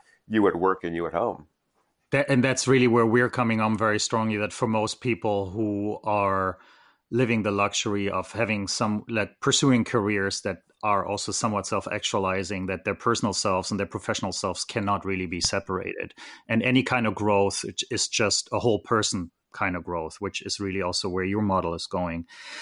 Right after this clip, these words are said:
Speaker 2: So I, I wanna hear more about those eight factors, but I really also wanna make sure, um, the line of reasoning is kinda clear where, so you study oxytocin, you understand, and at, at this point, hopefully our readers, our listeners understand that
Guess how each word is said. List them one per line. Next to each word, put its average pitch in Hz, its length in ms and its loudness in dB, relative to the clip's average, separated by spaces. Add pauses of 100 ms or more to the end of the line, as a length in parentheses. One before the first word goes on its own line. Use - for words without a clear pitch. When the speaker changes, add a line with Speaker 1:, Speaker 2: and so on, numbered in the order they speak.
Speaker 2:
So 156 240 4
I, 160 200 4 (140)
I 151 120 6
wanna 156 280 6
hear 156 180 4
more 147 200 4
about 127 200 4
those 117 280 0
eight 120 160 -4
factors, 127 400 -2
but 120 140 0
I 117 240 0
really 135 260 2
also 131 220 2
wanna 123 140 2
make 113 180 0
sure, 117 360 0 (460)
um, 110 260 0
the 120 80 0
line 117 220 2
of 104 120 -4
reasoning 156 360 2
is 113 100 -6
kinda 113 220 -2
clear 107 340 0
where, 107 400 0 (280)
so 117 360 0 (180)
you 127 500 -4 (120)
study 143 340 2
oxytocin, 123 640 2
you 117 140 4
understand, 113 680 0
and 98 280 -10
at, 101 60 -10 (120)
at 101 120 -12
this 113 120 -4
point, 107 280 -4
hopefully 107 340 0
our 104 220 2
readers, 127 400 0
our 101 160 0
listeners 110 400 0
understand 101 540 -2
that 104 120 -2